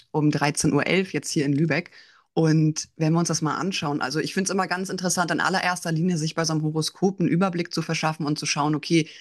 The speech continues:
welche Planeten stehen hier besonders, ähm, äh, verstärkt, ne, dadurch, dass sie an den Achsen stehen. Und das finde ich halt super interessant, ne, dass wir hier alleine sehen,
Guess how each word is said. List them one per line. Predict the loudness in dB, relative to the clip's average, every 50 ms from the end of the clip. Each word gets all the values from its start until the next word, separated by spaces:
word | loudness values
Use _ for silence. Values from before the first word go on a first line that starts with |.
| -8 _ -2
welche | 0 0 0
Planeten | 0 2 2 4 4 4 4 4 2
stehen | 2 2 4 4 6
hier | 4 4 2
besonders, | 2 0 0 2 2 2 0 0 0 -2 -2 -4 -4 -4 -4
ähm, | -4 -2 -2 -2 0 0 0 0 0 -4 -10 _ _ _ _ _ _
äh, | -4 -4
verstärkt, | -2 2 2 2 2 2 0 0 2 2 2 2 0 -2 -2 0
ne, | 2 4 4
dadurch, | 4 2 0 0 -2
dass | -2 -2 0
sie | 0 2
an | 2 2
den | 0 0 -2
Achsen | -2 -2 -2 -2 0 0
stehen. | 0 0 0 0 2 2
Und | 2 0 0
das | 0 -2 -2
finde | -2 -2 -2 -2
ich | 0 -2
halt | -4 -4
super | -4 -4 -4 -2 -2
interessant, | -2 -4 -2 -4 -2 0 0 0 0 0 2
ne, | 0 0
dass | 0 0 -2 -2 -2
wir | -2
hier | 2 4 4 4 4 2 -2
alleine | -2 0 0 0 0 -2 -2 -2
sehen, | 0 0 2 4 4 2 2